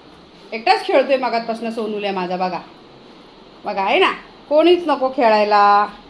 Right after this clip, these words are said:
असू दे बोलतोय, मी एकटाच खेळतो. टाकला परत.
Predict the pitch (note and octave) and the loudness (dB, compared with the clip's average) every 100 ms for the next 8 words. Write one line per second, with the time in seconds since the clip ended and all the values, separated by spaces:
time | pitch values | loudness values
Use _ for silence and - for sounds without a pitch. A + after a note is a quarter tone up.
0 | - - - D4+ F4 G#4 G4+ F4+ D4+ C4+ | -20 -20 -4 -2 0 2 2 4 4 4
1 | C#4 C#4 C4+ C#4+ C#4 C#4 F#4+ - E4 D4+ | 4 4 2 0 -2 -2 -2 2 2 4
2 | D4+ D4 D4 D4 C#4+ C4+ - - - - | 6 8 8 8 4 0 -12 -20 -20 -20
3 | - - - - - - - A#3+ A3 A#3 | -20 -20 -20 -20 -20 -20 -4 -2 0 -2
4 | G3+ F#3+ | -2 -2